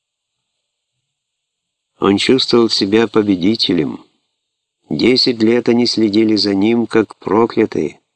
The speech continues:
а так ничего и не поняли. Все знают про него, а вот этого нет.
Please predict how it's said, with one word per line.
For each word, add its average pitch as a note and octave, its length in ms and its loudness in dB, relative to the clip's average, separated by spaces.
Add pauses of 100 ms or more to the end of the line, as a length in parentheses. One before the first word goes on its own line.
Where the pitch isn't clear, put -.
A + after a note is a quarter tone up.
(480)
а E2+ 140 -4
так A2 240 0
ничего G2 340 0
и G#2 60 0
не G2 140 -2
поняли. F#2 520 0 (1300)
Все D3+ 360 0
знают C3 460 -2
про G2 160 -4
него, F2+ 360 0
а G#2+ 120 2
вот G#2 260 0
этого A#2+ 380 -2
нет. D#2 300 -6